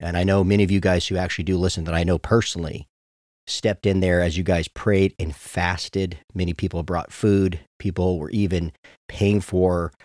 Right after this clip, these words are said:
our medical expenses because they were just adding up with an E R visit that I did, uh, medication that cost <laughs> a lot of money. I was shocked. My wife, first off, didn't wanna tell me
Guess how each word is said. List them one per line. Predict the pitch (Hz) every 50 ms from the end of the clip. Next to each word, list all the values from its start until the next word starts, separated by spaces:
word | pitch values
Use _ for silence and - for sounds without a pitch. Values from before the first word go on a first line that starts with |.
| _ _ _ _ _ -
our | 92 85 82
medical | 82 85 85 87 90 104 107 - 110 107
expenses | 98 - - - - 104 101 107 - - 110 107 98 95
because | 92 85 - 92 82
they | 78 87 87
were | 87
just | 76 85 85 - - - - -
adding | 113 104 92 90 90 82 80
up | 85 85 - - - - -
with | - 85 76 - - - - 110 -
an | 107 95 90
E | - 98 101
R | 98 98 95 95 92
visit | 85 98 90 85 95 -
that | 87 87
I | 92 92 92
did, | 85 80 92 92 92 92 87 87 - _ _ _ _ _ _ _ _ - -
uh, | 85 87 - - - -
medication | - 104 110 101 101 92 95 - - 104 95 92 - - 92 85
that | 85 85 87 - _ _ _ _ _ _
cost | - - 101 90 90 - - - - - _ _
<laughs> | - - - -
a | 147
lot | - 131 123 139 143 131 120
of | 110 101
money. | 98 101 104 98 85 76 80 85 - - _ _ _ _ _ -
I | 87 90
was | 90 85
shocked. | - - - - 127 104 95 98 98 - - -
My | 90 87
wife, | 87 92 98 95 -
first | - 101 92 - -
off, | 95 87 -
didn't | - 92 92
wanna | 87 - -
tell | - - - 120 127 123
me | 104 90 87 92 90